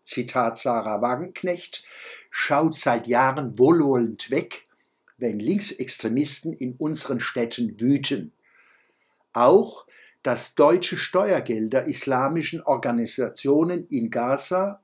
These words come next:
und hierzulande zufließen, die den Muslimbrüdern und Herrn Erdogan näher stehen als dem deutschen Rechtsstaat, löst in diesen Milieus keine Fragen und keinen Protest aus.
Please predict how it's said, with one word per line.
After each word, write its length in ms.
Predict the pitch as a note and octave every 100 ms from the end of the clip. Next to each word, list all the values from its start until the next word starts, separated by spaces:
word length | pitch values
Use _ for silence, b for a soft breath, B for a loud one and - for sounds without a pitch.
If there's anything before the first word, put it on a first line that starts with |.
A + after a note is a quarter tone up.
| -
und 340 | A#3+ C#4 C#4
hierzulande 720 | - C4+ - F#3 D#3+ C3+ C3 B2+
zufließen, 840 | F3 F3 F3 F#3+ G#3+ - G#3+ G#3 B B B B B B _
die 120 | D#3
den 220 | C#3+ C3 A#2+
Muslimbrüdern 1120 | G3 - C3+ C3+ A#2 - A#2+ C3 C3 D#3+ D#3+
und 340 | - D3 A#2+
Herrn 200 | A#2+ A2+
Erdogan 680 | A2+ C#3+ D#3 C3+ A#2+ A2+ B2 - -
näher 460 | A#2+ B2 D3 -
stehen 420 | - - B2+ B2 B2+
als 200 | C3 -
dem 180 | - A2+
deutschen 420 | C3+ A#2+ A#2 A2+
Rechtsstaat, 800 | G#2 B2+ B2+ - - C#3+ D#3 D#3+ _ B B B B B
löst 540 | A2 B2 E3 F#3 - A3+
in 240 | C#3 A#2
diesen 420 | C#3 E3 - D#3+
Milieus 600 | C#3 B2+ A#2 C3 C#3 -
keine 380 | - B2+ C3 E3+
Fragen 600 | D3+ C3 A#2+ B2 D3 C#3 -
und 300 | A2+ - -
keinen 460 | - B2 C3 B2+
Protest 640 | B2+ G#2+ - C#3+ - - -
aus. 420 | F#2 D#2 -